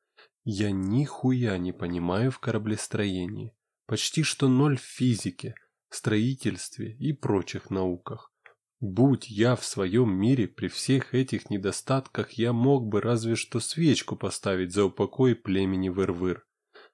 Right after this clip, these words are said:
Однако этот мир и его правила в корне отличаются от моего. И пусть мозгов построить хороший корабль у меня нет,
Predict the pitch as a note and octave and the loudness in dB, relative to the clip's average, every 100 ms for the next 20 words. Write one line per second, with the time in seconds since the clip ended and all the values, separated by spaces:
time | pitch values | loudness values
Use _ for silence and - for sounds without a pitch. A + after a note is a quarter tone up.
0 | _ _ G#2 F#2 F#2 G#2+ D#3 E3 - D#3 | _ _ -2 -2 2 2 4 2 0 -2
1 | D#3 - G#2+ A2+ C3+ C#3+ C3+ A2 G#2 A2+ | -2 -4 0 0 0 -2 -2 0 2 2
2 | B2 - G#2 G2 G2+ G#2+ - G2+ G#2 A#2 | 0 -2 -2 0 0 0 0 0 2 2
3 | C3 C3 B2+ - E3 D#3+ G#2+ F#2+ F2+ - | 0 -2 -6 -2 4 4 4 2 -2 -4
4 | F#2 - A#2+ C#3 C#3 - A#2+ - G#2+ G#2 | -4 0 2 2 0 -2 -4 -2 -2 -2
5 | F2+ G2 - _ _ _ _ - G#2+ - | -2 -4 -6 _ _ _ _ -4 -4 2
6 | D#3+ B2+ - F#2+ F#2 F2 G#2 C3+ C3+ - | 4 4 0 0 0 0 2 2 2 -2
7 | G2 - C3 C3 - G#3+ A#2+ A#2+ G2 - | -8 0 2 2 0 0 0 0 -4 -4
8 | G2 A2+ G2+ G2 G#2 G2 F#2 F2 F#2+ E3 | 0 0 2 2 2 2 0 0 2 2
9 | - | -2